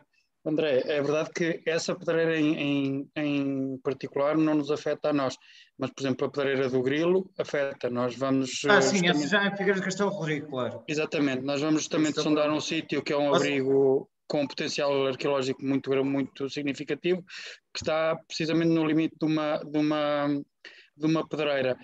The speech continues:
Speaker 1: Eh, foi possível fazer um trabalho de aproximação, eh, ao, aos donos da pedreira, que se revelaram até muito,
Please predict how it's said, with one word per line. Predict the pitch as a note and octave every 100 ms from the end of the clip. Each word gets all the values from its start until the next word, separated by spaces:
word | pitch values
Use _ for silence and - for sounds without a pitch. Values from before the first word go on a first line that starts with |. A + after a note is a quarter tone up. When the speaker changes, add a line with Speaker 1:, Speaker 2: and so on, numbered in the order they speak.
| - _ -
Speaker 1:
Eh, | C3 C#3 -
foi | - E3+
possível | - - E3+ E3+
fazer | F3 E3 E3
um | E3
trabalho | E3+ D#3 D#3 D3
de |
aproximação, | D3+ D#3 D3 D#3 D3 D3 D3 C#3 C3+ C#3
eh, | C3+ B2+ B2 A#2+ - _ _ _
ao, | C#3+ C3 B2+ B2+ C#3 C3
aos | B2
donos | A#2+ D#3 C#3+
da | D3
pedreira, | C3+ C#3 D3+ E3+ F#3
que | - D3+ C#3 B2+
se | - -
revelaram | C3 C3 D3 D3
até | C#3 C#3 C3+ B2+ _ - _ _ -
muito, | C#3 E3 - E3 D#3+ D#3+ D#3+ D3+ C#3+